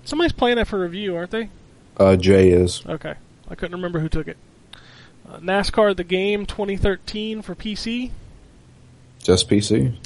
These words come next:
Speaker 1: Just P C.
Speaker 2: Huh.
Speaker 1: Uh, Serious Sam Collection for the Xbox three sixty.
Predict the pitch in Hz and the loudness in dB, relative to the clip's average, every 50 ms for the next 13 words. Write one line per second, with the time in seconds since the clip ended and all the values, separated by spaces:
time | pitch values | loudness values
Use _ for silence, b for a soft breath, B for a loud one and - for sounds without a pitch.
0 | - - - - - - 214 208 - 240 233 226 214 - - - _ _ _ _ | -18 -16 -14 -12 -10 -10 -10 -10 -10 -10 -12 -12 -14 -16 -20 -20 _ _ _ _
1 | _ _ - - - 156 139 98 - - B B B B B B B B B B | _ _ -20 -8 0 2 2 2 2 -2 B B B B B B B B B B
2 | B B B B B B - - - - 143 - - 226 233 233 226 208 - - | B B B B B B -20 -20 -18 -14 -10 -6 -4 0 2 2 2 2 2 0
3 | 220 220 220 214 208 - 226 214 214 214 - - 233 226 220 - 208 175 185 175 | 0 0 0 -2 -2 -4 -4 -4 -4 -4 -6 -6 -8 -8 -8 -10 -10 -10 -8 -10
4 | 175 - - 196 175 165 - - - - 175 175 165 - - - 208 - - - | -10 -10 -8 -8 -8 -8 -8 -10 -8 -8 -8 -8 -8 -10 -10 -10 -10 -12 -10 -10
5 | 233 233 233 | -10 -10 -10